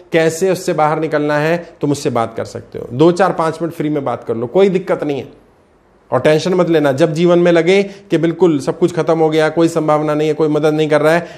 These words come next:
याद कर लेना, एक व्यक्ति खड़ा मिलेगा तुम्हारी मदद के लिए, और free of cost खड़ा मिलेगा।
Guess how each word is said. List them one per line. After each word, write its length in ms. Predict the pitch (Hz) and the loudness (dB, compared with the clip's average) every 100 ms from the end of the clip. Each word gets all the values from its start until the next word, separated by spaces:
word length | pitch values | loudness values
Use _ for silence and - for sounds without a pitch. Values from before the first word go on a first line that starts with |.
| - | -6
याद 300 | 127 156 175 | 0 2 2
कर 120 | 180 | 0
लेना, 240 | 156 160 156 | 0 0 0
एक 180 | 160 151 | -2 -2
व्यक्ति 260 | 139 - | -4 -4
खड़ा 220 | - 127 | -6 -4
मिलेगा 300 | 127 123 120 | -4 -4 -4
तुम्हारी 300 | 117 107 110 | -4 -4 -4
मदद 260 | 104 101 101 | -4 -6 -8
के 80 | - | -10
लिए, 160 | 92 - - | -10 -10 -4
और 80 | 131 | -2
free 280 | 185 202 | 2 2
of 60 | 196 | 2
cost 200 | 196 185 | 0 -2
खड़ा 180 | 156 143 | -4 -4
मिलेगा। 280 | 117 110 | -4 -8